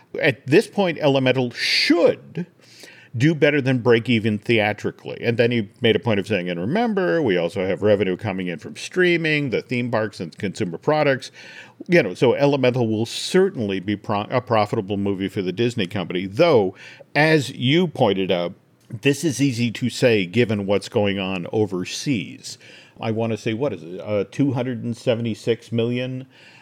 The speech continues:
which is, you know, how we get to over four hundred. Though what was interesting is that M-, Morris himself said, "I think, you know, we're gonna make it to four hundred and fifty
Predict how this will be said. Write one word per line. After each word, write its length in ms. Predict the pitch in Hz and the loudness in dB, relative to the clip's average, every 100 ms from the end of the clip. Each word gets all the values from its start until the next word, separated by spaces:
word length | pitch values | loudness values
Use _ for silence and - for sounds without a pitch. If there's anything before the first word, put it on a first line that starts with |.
| - | -4
which 220 | 113 113 | -2 0
is, 280 | 123 107 113 113 110 - | 0 -2 -6 -10 -10 -4
you 120 | 123 | -4
know, 100 | 76 | -2
how 320 | - 143 151 | 0 4 4
we 220 | 135 104 | 2 0
get 260 | - 95 85 - _ - | 0 0 0 -10 _ -2
to 240 | 127 117 | -2 2
over 260 | 113 101 104 | 2 0 -2
four 240 | - 95 | 0 -2
hundred. 400 | 104 101 92 90 | 0 -2 -4 2
Though 100 | 131 | 4
what 140 | 131 131 | 4 0
was 160 | 131 | -2
interesting 440 | 160 185 196 160 123 | -2 -2 -2 -2 0
is 180 | 110 - | -2 -4
that 160 | 127 | -8
M-, 160 | 127 110 - - - | -6 -8 -10 -20 -6
Morris 280 | 131 180 214 | 2 2 2
himself 380 | 175 151 160 135 | -2 -2 0 0
said, 240 | - 117 104 - - _ - | 2 2 0 -10 -20 _ -18
"I 240 | - 85 131 | -8 -2 -2
think, 840 | - - - 156 202 247 - - - _ - | -2 -12 -4 0 0 -4 -16 -18 -20 _ -2
you 80 | |
know, 60 | 143 | 2
we're 160 | 135 139 | 2 2
gonna 140 | 147 | 0
make 220 | 143 156 175 | 0 -2 -2
it 180 | - _ _ _ _ _ | -6 _ _ _ _ _
to 100 | 143 | 2
four 240 | 135 147 | 4 2
hundred 320 | 131 139 131 135 | 2 -2 -4 -6
and 140 | 131 | -4
fifty 480 | - 143 - 147 131 | 0 0 2 0 0